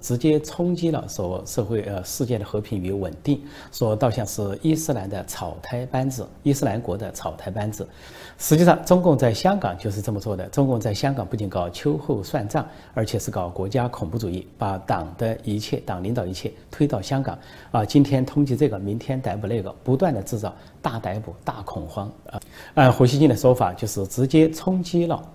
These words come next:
这个世界的和平与稳定，哪像一个大国政府，分明就像伊斯兰国的草台班子。胡锡进还专门提到人权，他说提到人权这个话题时，这个政府应该修得找个地缝钻进去。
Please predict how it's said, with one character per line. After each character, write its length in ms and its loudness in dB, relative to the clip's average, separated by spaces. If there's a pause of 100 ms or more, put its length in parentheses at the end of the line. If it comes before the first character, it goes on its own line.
这 120 -2
个 220 -2
世 160 -4
界 80 -2
的 80 -2
和 140 -4
平 180 -4
与 60 -2
稳 260 -4
定， 160 -2 (300)
哪 180 4
像 180 0
一 60 0
个 100 -4
大 200 0
国 160 -4
政 160 -4
府， 240 -8 (120)
分 140 2
明 160 2
就 80 -4
像 300 -6
伊 100 2
斯 140 -8
兰 120 -4
国 160 -6
的 180 -8
草 340 -8
台 200 -8
班 240 -2
子。 160 -6 (880)
胡 180 8
锡 100 8
进 160 6
还 200 8
专 180 8
门 140 6
提 160 0
到 100 4
人 180 0
权， 240 -4 (120)
他 120 2
说 220 8
提 180 -2
到 160 4
人 160 0
权 240 -2
这 80 -2
个 80 -2
话 160 0
题 160 -4
时， 200 -6 (320)
这 100 6
个 80 8
政 180 4
府 140 -2
应 180 2
该 160 2
修 360 2
得 120 0
找 160 -6
个 120 -6
地 180 2
缝 240 -6
钻 300 -2
进 240 -4
去。 260 -8